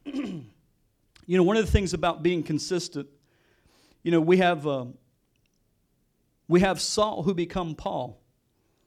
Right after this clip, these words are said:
And in Acts chapter nine, y-, you know, it, it wa-, it's a profound story that Saul was on his way to Damascus.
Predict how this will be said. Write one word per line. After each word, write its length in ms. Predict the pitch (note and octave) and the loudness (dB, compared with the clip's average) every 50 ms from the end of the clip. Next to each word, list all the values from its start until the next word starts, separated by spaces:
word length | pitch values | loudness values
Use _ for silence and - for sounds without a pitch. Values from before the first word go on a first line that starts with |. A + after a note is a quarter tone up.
| _ _ _ _ - _ - | _ _ _ _ -20 _ -2
And 120 | D#3 F3 | 2 4
in 80 | F3 F3+ | 4 4
Acts 300 | F3+ G3+ G#3 - - - | 4 2 2 0 -4 -6
chapter 400 | - A#3 G#3+ G#3 - - - E3+ | -2 -2 -2 -2 -2 -4 -4 -2
nine, 500 | D#3+ E3+ F#3 G#3+ G3 D3+ C3 C3+ B2 B2+ _ _ _ _ _ _ _ _ _ _ _ _ _ _ _ _ _ _ _ _ _ _ _ _ _ _ _ _ _ _ _ _ - | 0 0 -2 -2 -2 -6 -8 -10 -14 -18 _ _ _ _ _ _ _ _ _ _ _ _ _ _ _ _ _ _ _ _ _ _ _ _ _ _ _ _ _ _ _ _ -18
y-, 100 | - F#3+ | -16 -14
you 260 | B3 C4+ F#3 F#3+ F#3+ | -10 -4 -2 0 2
know, 180 | F3+ F#3 F3+ - | 2 2 2 2
it, 160 | F3 F3+ F3+ - | 2 0 2 2
it 160 | G3+ G3+ - | 0 2 4
wa-, 120 | F3+ F3+ - | 2 2 2
it's 180 | F#3+ - - | 0 -2 -2
a 80 | F3+ - | -4 -2
profound 520 | - G3 F3 - - G#3+ G#3 G3+ F#3+ F3 | 0 -2 -2 0 -2 -4 -4 -2 -4 -6
story 540 | - - - - F#3+ G3+ D#3 - D3 - A2+ _ _ _ _ _ _ _ _ _ _ _ _ _ _ _ _ _ - | -6 -6 -2 -2 -2 -2 -2 -6 -10 -10 -14 _ _ _ _ _ _ _ _ _ _ _ _ _ _ _ _ _ 2
that 220 | E3 F3+ F3+ - | 2 2 2 2
Saul 380 | - - A3 G#3 G#3+ A#3 G#3+ G3+ | -2 2 2 4 4 4 2 2
was 180 | G3 E3+ D3+ | 2 0 0
on 160 | G3+ G#3+ G3+ | -2 -4 -2
his 200 | F3 G#3 F#3+ - | -2 -2 -2 -2
way 220 | - F3+ G3+ G#3 G3 | 0 0 2 2 2
to 80 | F3 | 0
Damascus. 840 | D3+ D#3 E3+ D#3+ E3+ F3+ F#3 F3+ F3+ - - - - - - - - | 0 -2 -2 -2 -2 -6 -8 -8 -12 -14 -14 -16 -18 -20 -18 -20 -20